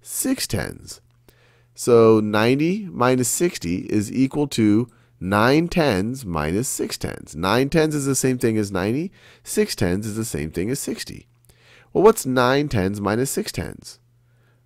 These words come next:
Well, that's going to be three tens. So ninety minus sixty is equal to three tens. Well, another way of writing three tens is thirty. So we could also write ninety minus sixty is equal to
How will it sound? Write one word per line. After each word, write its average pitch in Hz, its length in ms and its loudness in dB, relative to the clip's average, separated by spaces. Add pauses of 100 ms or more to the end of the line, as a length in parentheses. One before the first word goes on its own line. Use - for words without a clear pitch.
Well, 143 300 4
that's 135 120 0
going 110 180 0
to 127 80 0
be 127 200 -2
three 202 580 -2
tens. 60 640 -4 (320)
So - 160 -4
ninety 113 680 0
minus 104 440 0
sixty - 640 -6
is 107 240 -2
equal 113 340 -4
to 101 380 -2 (300)
three 165 400 2
tens. 170 720 -2 (420)
Well, 165 100 6
another 208 240 6
way 202 120 10
of 143 120 4
writing 147 400 4
three 139 240 0
tens 147 440 -2
is 156 340 -2
thirty. 180 600 0 (340)
So - 140 0
we 139 80 6
could 143 120 2
also 135 340 4
write 73 380 0 (260)
ninety 120 420 2
minus 113 360 2
sixty - 480 -6
is 113 280 -2
equal 101 380 -2
to 78 480 -4